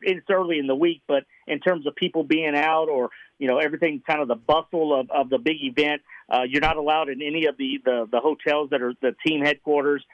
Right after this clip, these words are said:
Uh, they've gotta go through the strict protocols. You know, the first two days they were in isolation, had to go through, uh, two negative tests just to get out to practice and be able to be in what the N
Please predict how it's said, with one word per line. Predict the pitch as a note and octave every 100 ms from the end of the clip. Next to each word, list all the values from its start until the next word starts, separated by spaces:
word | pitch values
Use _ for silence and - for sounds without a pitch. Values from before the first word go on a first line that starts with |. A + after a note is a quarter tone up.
| - - -
Uh, | A#2+ A#2
they've | B2+ C#3+
gotta | C#3 D3
go | C#3 C#3+ -
through | D3
the | B2+ -
strict | - E3+ -
protocols. | D3+ D3+ - D3+ C#3+
You | C#3+
know, |
the | B2+ -
first | F3 - _ _
two | -
days | E3+ E3 D#3+ B2
they | D3
were | C3+ B2 - - - -
in | C#3
isolation, | D3 D#3+ D#3+ D3 C#3 D#3 D3 D#3+
had | D3 C#3+
to |
go | C3+ D3 D3 _
through, | C#3 C#3 C3
uh, | B2 A2+ -
two | F3
negative | D3+ D3 C3 -
tests | D3+ C#3 -
just | D3 -
to |
get | C3 D3 C#3+ _ _ _ _
out | C#3+ D3 D#3
to | -
practice | - D#3+ C#3+ - D3
and | D3 C3+
be | D3
able | C#3
to | B2+
be | C#3
in | C3+
what | B2+ C3+
the | C3+
N | C#3